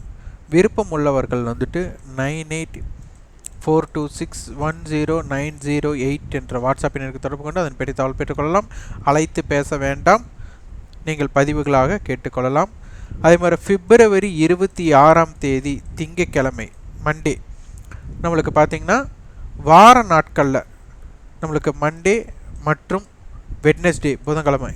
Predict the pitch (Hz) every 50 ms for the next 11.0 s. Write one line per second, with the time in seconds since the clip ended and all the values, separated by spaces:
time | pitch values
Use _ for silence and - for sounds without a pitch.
0 | 165 165 165 156 151 156 151 151 139 131 143 147 - 233 262 220 165 139 147 151
1 | 147 - 147 - 147 143 143 151 233 254 196 147 143 143 - - 143 143 135 135
2 | 131 127 127 131 170 185 190 - - 139 135 143 139 143 160 202 226 - - -
3 | - - - - - - - - - - - - 165 175 165 - 247 - 202 165
4 | 147 - - - 143 143 151 165 - - - - - - - 156 160 165 208 208
5 | - 180 160 151 160 190 175 - - - 156 151 151 151 143 135 127 127 127 123
6 | 123 123 127 123 117 135 143 151 165 - 175 156 139 - - 143 123 113 110 120
7 | 135 151 151 151 147 147 - - 196 180 170 156 147 139 127 120 131 131 131 -
8 | - 131 127 123 135 175 196 175 135 123 - - - 143 139 - - 127 123 127
9 | - - 123 123 117 120 120 - - 131 127 - 135 127 135 175 208 240 - -
10 | - - - - - - - - - 139 156 180 190 196 - 180 175 170 143 123